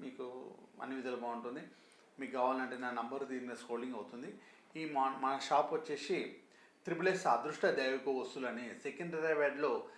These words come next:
రైల్వే స్టేషన్ నుంచి, సికింద్రాబాద్ రైల్వే స్టేషన్ నుంచి మోండా మార్కెట్ అన్న మార్కెట్లోకి వస్తుంటే ఒక చిన్న ఫోర్ స్క్వేర్ టర్నింగ్ ఉంటుంది, నాలుగు రోడ్ల టర్నింగ్. అదే మూల మీద ఒక ఆరు అంతస్తుల బిల్డింగ్ బ్రౌన్ కలర్లో ఉంటుంది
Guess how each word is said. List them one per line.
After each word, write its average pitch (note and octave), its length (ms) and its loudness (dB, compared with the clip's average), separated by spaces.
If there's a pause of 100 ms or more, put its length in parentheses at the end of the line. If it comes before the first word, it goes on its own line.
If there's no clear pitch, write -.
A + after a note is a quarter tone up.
(180)
రైల్వే F#3+ 440 4
స్టేషన్ F3 440 0
నుంచి, C3 320 -4 (180)
సికింద్రాబాద్ D3 340 -2
రైల్వే B2+ 220 2
స్టేషన్ B2+ 380 -8
నుంచి G3+ 240 -6 (320)
మోండా F#3+ 300 6
మార్కెట్ F3 340 4
అన్న C#3+ 120 -2
మార్కెట్లోకి A#2 640 0
వస్తుంటే C#3 580 -4 (580)
ఒక - 140 -8 (140)
చిన్న F3+ 140 0
ఫోర్ F#3+ 240 0
స్క్వేర్ F#3 280 4
టర్నింగ్ C3+ 340 0
ఉంటుంది, - 200 -16 (180)
నాలుగు C3+ 240 2
రోడ్ల B2+ 240 -4
టర్నింగ్. C3 220 -6 (300)
అదే E3+ 220 10
మూల D#3+ 280 6
మీద C#3 240 2 (420)
ఒక D3 140 -6 (140)
ఆరు C#3+ 120 10
అంతస్తుల D#3 380 0
బిల్డింగ్ D3+ 400 0
బ్రౌన్ F#3 240 10
కలర్లో B2 480 2
ఉంటుంది - 260 -16